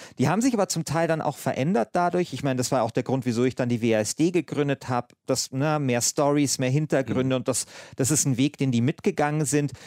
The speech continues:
Speaker 1: Die ex-, also der war insofern erfolgreicher, als dass sie noch existieren. Sie experimentieren aber wie die ganze Medienbranche auch üb-,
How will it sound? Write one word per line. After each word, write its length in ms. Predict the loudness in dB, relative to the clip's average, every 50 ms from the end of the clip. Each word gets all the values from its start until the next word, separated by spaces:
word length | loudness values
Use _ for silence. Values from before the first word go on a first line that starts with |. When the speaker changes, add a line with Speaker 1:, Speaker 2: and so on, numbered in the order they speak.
| -20 -20 -14 _ 0
Speaker 1:
Die 360 | 2 4 6 6 4 2 0 -4
ex-, 340 | -4 -6 -4 -2 -2 -4 -2 0
also 200 | 0 2 2 2
der 220 | 2 2 0 2
war 100 | 2 2
insofern 380 | 2 2 2 0 2 2 0 0
erfolgreicher, 480 | 0 0 0 2 2 2 2 0 0 0
als 140 | 0 0
dass 140 | 0 0 0
sie 80 | 0 -2
noch 160 | -2 -2 -4
existieren. 720 | -8 -8 -6 -4 -4 -4 -4 -4 -2 0 0 2 0 -2 -4 _ -20 -20 -20 -20 -12
Sie 160 | -4 0 2
experimentieren 760 | 2 2 0 -2 -2 0 0 2 0 -2 -2 -2 -2 0 0
aber 220 | 2 0 0 0 0
wie 80 | 0
die 140 | -2 -2 0
ganze 360 | 0 -2 0 0 -2 -2 0
Medienbranche 680 | 0 0 0 0 0 -2 -2 -2 -2 -2 -2 -2 -4 -6 -8 _ -4
auch 420 | 0 2 2 2 2 2 -2 -6 -4
üb-, 180 | -4 -4 -4